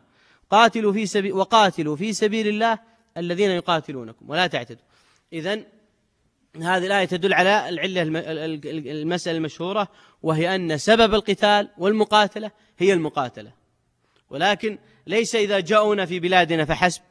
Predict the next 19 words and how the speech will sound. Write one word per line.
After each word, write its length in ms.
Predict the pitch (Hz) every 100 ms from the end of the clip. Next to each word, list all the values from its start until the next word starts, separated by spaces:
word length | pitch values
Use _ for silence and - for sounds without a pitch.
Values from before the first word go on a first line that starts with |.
| - _ _ _ _ -
وإنما 400 | 165 196 190 180
إذا 160 | 165
جئناهم 500 | 151 175 165 240 240
في 140 | 214 208
بلادهم 500 | 190 175 147 160 - _ _ _ _ _
حتى 440 | - 190 _ 202 180
يكون 260 | - 220 208 - 151 156
الحكم 460 | - 175 214 208 185
لله 420 | 175 160 170 180 -
وتكون 340 | 170 165 196
كلمة 340 | 214 202 196 190
الله 160 | 185
العليا 380 | 180 165 208 240 - _ _
ومنعونا 520 | 175 202 202 233 190
من 120 | 147
ذلك، 420 | 127 117 113 _ _ _ _ _ _
عند 120 | 185 175
ذلك 300 | 196 214 196
ظلمونا 540 | 247 277 269 208 240